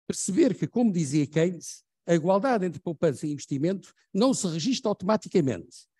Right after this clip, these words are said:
mas antes ex post, isto é, ao fim de um certo período de tempo. Sendo ainda certo que poucos têm sido os estudos consistentes e elaborados para a economia portuguesa,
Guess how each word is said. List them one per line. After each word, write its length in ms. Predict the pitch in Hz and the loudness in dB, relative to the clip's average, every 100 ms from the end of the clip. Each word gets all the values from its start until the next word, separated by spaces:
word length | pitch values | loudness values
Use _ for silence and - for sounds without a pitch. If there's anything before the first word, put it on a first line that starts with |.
| _ | _
mas 220 | 151 165 180 | 0 2 2
antes 200 | 180 247 | -2 -4
ex 200 | 220 - | -6 -8
post, 360 | - 95 - - _ _ _ | -8 -8 -10 -20 _ _ _
isto 300 | - 143 143 | -8 -8 -2
é, 160 | 175 208 | -2 -2
ao 120 | 156 127 | -4 -6
fim 200 | 214 220 | -6 -4
de 80 | |
um 40 | 143 | -4
certo 320 | - 214 - | -2 -4 -4
período 340 | 156 214 151 | -6 -4 -6
de 60 | - | -8
tempo. 400 | - 101 - _ _ _ _ _ - | -8 -8 -10 _ _ _ _ _ -14
Sendo 320 | - 190 214 | 2 4 6
ainda 200 | 202 185 | 4 2
certo 400 | - 139 - _ | 0 -2 -4 _
que 80 | 127 | -10
poucos 360 | - 277 - - | -4 -4 -4 -4
têm 200 | 151 127 | -4 -4
sido 260 | - 131 | -6 -6
os 80 | 120 | -8
estudos 360 | - 151 120 - | -10 -10 -10 -10
consistentes 600 | 254 - - 143 117 131 | -8 -8 -6 -6 -6 -8
e 40 | |
elaborados 580 | 127 107 127 151 - - _ _ _ - | -8 -6 -8 -10 -14 -20 _ _ _ -2
para 120 | 156 | -2
a 40 | |
economia 400 | 139 160 131 123 | 0 0 0 -2
portuguesa, 580 | 127 - 131 185 175 | -6 -6 -4 -4 -6